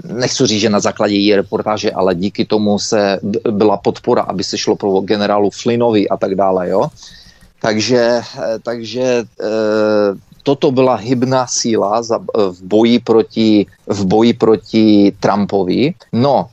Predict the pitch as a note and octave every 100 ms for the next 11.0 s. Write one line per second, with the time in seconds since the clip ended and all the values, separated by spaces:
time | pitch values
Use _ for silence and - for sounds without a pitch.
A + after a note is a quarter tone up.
0 | - - G2+ G2+ G2 G2 - A2 G#2 A#2
1 | A2 B2 C#3 D3+ D#3+ D#3+ A#2 B2+ C3 C#3
2 | G#2 F#2+ A#2 A#2+ - G#2 G#2 A#2+ B2+ C3
3 | B2+ G#2+ A2+ A2+ A2+ C3+ - G#2 G2 F#2+
4 | G#2+ A2 G#2+ G2 A2 A2+ A2+ B2 A#2 A2
5 | A2 A#2+ A#3+ - A2 G#2 - A#2 A2 A2
6 | - G#2 G#2 - G#2+ G2+ G2+ - A#2+ B2
7 | A#2 - F#2+ F#2 C#3 E3+ - G#2 G2+ G2+
8 | G2 G#2+ - G#2+ G2+ A#2 F#2+ G#2 A#2+ A#2
9 | G#2 G#2+ - A#2 G2 G2 - G2+ F#2 G2
10 | A2+ E3 - - - G2+ G2 G2 G2 F#2+